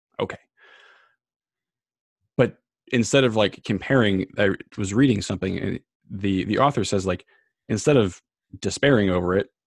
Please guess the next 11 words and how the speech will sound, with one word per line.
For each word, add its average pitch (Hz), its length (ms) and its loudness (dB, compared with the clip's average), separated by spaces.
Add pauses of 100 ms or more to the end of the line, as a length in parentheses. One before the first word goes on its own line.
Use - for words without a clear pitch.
(160)
think, 95 340 -4 (560)
"It 117 120 2
is 98 160 0 (160)
good 120 300 2
that 98 180 -2
the 95 200 -2 (160)
other 95 460 -2 (520)
is 92 380 -2 (360)
as 98 160 -4
they - 120 -4
are. - 340 -6